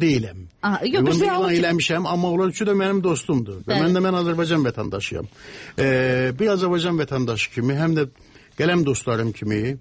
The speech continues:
Speaker 1: mən həm də jurnalistəm, jurnalistlərin müəllimiyəm, özüm də, e,
Speaker 2: Bəli.
Speaker 1: yazanam, yazıram. E, mən onların üçünə də azadlıq arzulayıram. Onlar, onların azad olacağına da inanıram. Bu iki ay çəkər, üç ay çəkər. Bütün dünya bunu istəyir. Çünki onların da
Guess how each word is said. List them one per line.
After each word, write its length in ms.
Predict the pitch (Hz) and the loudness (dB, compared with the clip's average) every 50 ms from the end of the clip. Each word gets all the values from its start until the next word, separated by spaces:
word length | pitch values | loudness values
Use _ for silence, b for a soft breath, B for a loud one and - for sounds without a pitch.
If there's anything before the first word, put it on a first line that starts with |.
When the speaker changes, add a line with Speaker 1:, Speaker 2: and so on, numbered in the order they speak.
| - | -4
Speaker 1:
mən 220 | 127 131 123 117 - - | 0 0 0 0 -2 -4
həm 320 | - 101 110 113 113 117 | -4 -4 -4 -2 -2 -2
də 80 | 117 127 143 | 0 0 0
jurnalistəm, 600 | 160 151 156 160 165 165 151 - - 123 127 131 | 2 2 2 2 2 0 0 0 0 0 0 0
jurnalistlərin 560 | 131 123 127 120 117 - - 127 123 127 127 127 | 0 0 0 0 0 0 -2 -2 0 2 2 2
müəllimiyəm, 640 | 123 120 117 120 120 117 113 113 110 110 113 120 | 2 0 0 0 -2 0 0 0 -2 -2 -2 -2
özüm 240 | 127 123 123 131 131 | -2 -2 0 0 2
də, 140 | 123 120 110 - B B B B B B B B | 2 0 -2 -4 B B B B B B B B
e, 60 | 196 | -2
Speaker 2:
Bəli. 260 | 185 170 104 - - 117 | 0 0 0 0 2 2
Speaker 1:
yazanam, 520 | 147 151 147 143 151 135 123 117 110 117 120 | 2 2 2 2 2 2 0 0 -2 -2 -2
yazıram. 500 | 127 127 127 120 127 117 113 110 113 - B B B B B B B B | 0 0 0 0 0 -2 -2 -6 -8 -10 B B B B B B B B
E, 80 | - 127 127 117 117 113 113 120 | 0 2 2 2 2 2 2 2
mən 160 | 165 190 190 | 2 2 2
onların 360 | 180 165 156 147 139 147 151 | 2 0 0 0 0 0 -2
üçünə 260 | 139 - - 170 165 160 | -4 -4 -4 -6 -2 -2
də 40 | |
azadlıq 380 | 180 165 156 143 - - 165 139 | 0 0 0 -2 -2 -2 -2 0
arzulayıram. 580 | 127 113 107 101 - 104 101 101 104 113 127 143 | 2 0 0 -2 -4 -6 -4 -2 0 0 2 2
Onlar, 280 | 147 147 151 151 143 - B B B B B B B - | 2 2 2 0 0 -4 B B B B B B B 0
onların 460 | 151 156 151 156 156 165 180 202 180 - | 2 4 4 4 4 2 2 2 0 0
azad 380 | 139 156 143 135 135 165 170 170 | 0 0 0 0 0 2 2 2
olacağına 580 | 156 143 139 131 120 131 120 117 127 147 156 | 2 2 0 0 0 0 0 0 0 0 0
da 60 | 160 | 2
inanıram. 580 | 165 170 156 151 143 139 135 123 107 98 98 98 - _ _ _ _ - - | 2 2 2 2 2 2 0 0 -4 -8 -12 -16 -20 _ _ _ _ -18 -10
Bu 220 | 110 123 135 131 | -2 0 2 2
iki 200 | 117 120 - - 151 | 0 0 -2 0 0
ay 80 | 147 | 0
çəkər, 400 | 127 - 151 131 - 139 131 127 | 2 0 -2 0 0 0 0 0
üç 160 | 131 123 - | -2 -2 0
ay 80 | 143 131 | 0 0
çəkər. 440 | 120 - 127 113 - 123 113 113 113 B B B B B B B - | 0 0 -2 -2 0 0 0 0 -2 B B B B B B B -14
Bütün 260 | - - 226 226 190 | -2 2 2 4 4
dünya 320 | 190 190 185 190 196 185 | 4 2 2 2 0 0
bunu 120 | 160 139 123 | 0 -2 -2
istəyir. 540 | 110 - - - 95 95 98 101 107 120 - B B B B B B B | -4 -6 -10 -10 -10 -10 -8 -8 -10 -10 -14 B B B B B B B
Çünki 260 | - - 190 160 196 | -2 0 0 2 2
onların 360 | 170 160 160 160 165 170 165 | 2 2 2 2 2 2 0
da 40 | 156 | 0